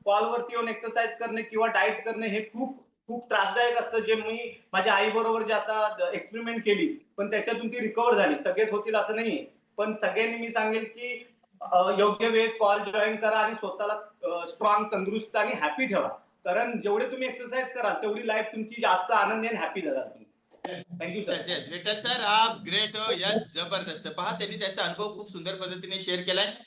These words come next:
Speaker 2: विठ्ठल सर, मनापासून तुमचं कौतुक आहे आणि अभिनंदन आहे. यस, तर आता मी ज्या पद्धतीने म्हटलं की प्रत्येक पुरुषाच्या पाठीमागे एक स्त्री असते, तर चला विठ्ठल सरांची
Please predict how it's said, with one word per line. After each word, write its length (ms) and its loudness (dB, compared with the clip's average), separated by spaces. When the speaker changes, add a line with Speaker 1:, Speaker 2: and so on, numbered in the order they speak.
Speaker 2:
विठ्ठल 260 -2
सर, 220 -2
मनापासून 640 -2
तुमचं 240 -4
कौतुक 420 -4
आहे 100 4
आणि 220 0
अभिनंदन 400 -2
आहे. 120 -2
यस, 400 0
तर 220 -8
आता 220 0
मी 60 -4
ज्या 180 -2
पद्धतीने 420 -4
म्हटलं 280 -4
की 300 -8
प्रत्येक 440 -2
पुरुषाच्या 380 -4
पाठीमागे 640 -4
एक 80 -8
स्त्री 220 -2
असते, 580 -4
तर 40 -8
चला 200 2
विठ्ठल 280 0
सरांची 680 0